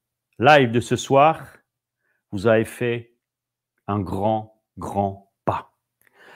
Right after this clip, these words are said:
Pour ça, ça demande d'avoir un objectif, de l'écrire pour qu'il devienne réalité. Comment ça se passe ?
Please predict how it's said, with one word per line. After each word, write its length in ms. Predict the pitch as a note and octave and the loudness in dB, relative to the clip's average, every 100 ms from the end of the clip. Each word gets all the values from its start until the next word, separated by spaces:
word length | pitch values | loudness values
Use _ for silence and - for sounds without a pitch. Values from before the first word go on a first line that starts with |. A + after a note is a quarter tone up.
| - _ | -20 _
Pour 180 | B2+ A2 | 0 2
ça, 280 | - C#3 C#3 | 4 6 6
ça 180 | C#3 B2 | 4 4
demande 340 | A#2+ A#2+ B2 | 6 6 6
d'avoir 360 | A2+ G#2+ A2+ A2 | 6 6 4 4
un 120 | A2+ | 2
objectif, 720 | C3+ A#2 B2 - A#2+ - - _ _ _ _ - _ _ _ _ _ _ - | 0 0 -2 -4 -8 -8 -18 _ _ _ _ -20 _ _ _ _ _ _ -12
de 320 | G2 A2 A#2+ - | -2 -2 -2 -6
l'écrire 1000 | A#2+ C3 D#3+ D#3+ - B2+ C3 G2+ F2 - _ _ _ _ _ _ _ - | 0 4 4 2 -4 -4 -2 -4 -8 -10 _ _ _ _ _ _ _ -2
pour 220 | C#3+ - | -2 0
qu'il 200 | C#3 B2+ | 0 2
devienne 480 | A#2+ G2+ A#2+ B2 A#2+ | 2 2 2 2 0
réalité. 760 | A2+ A#2 A2 G2+ A2 F2+ - _ _ _ _ - | 0 -2 -2 -6 -8 -12 -14 _ _ _ _ 6
Comment 260 | G#3+ A3+ | 8 8
ça 140 | A3+ F#3 | 6 2
se 120 | - | 6
passe ? 500 | F#3+ G3 - - | 8 8 4 -14